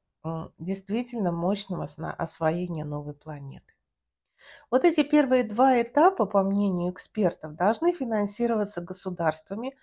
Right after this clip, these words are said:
которые заинтересованы в развитии Марса как колонии. А начиная с третьего этапа, здесь уже стоит вопрос о формировании марсианской экономики.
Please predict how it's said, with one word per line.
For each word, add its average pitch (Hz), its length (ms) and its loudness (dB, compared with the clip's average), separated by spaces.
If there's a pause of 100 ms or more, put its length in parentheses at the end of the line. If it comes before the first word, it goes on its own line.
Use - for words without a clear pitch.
(300)
которые 285 420 2
заинтересованы 214 920 -2
в 170 40 -8
развитии 180 560 -2
Марса 180 420 -4
как - 240 -14
колонии. 160 640 -8 (520)
А 156 60 -2
начиная 160 520 -4
с - 80 -20
третьего 247 500 0
этапа, 185 480 -6 (420)
здесь 359 300 6
уже 262 160 4
стоит 226 380 -2
вопрос 196 580 0 (140)
о 269 180 4
формировании 180 1200 0
марсианской 160 920 -6
экономики. 160 800 -12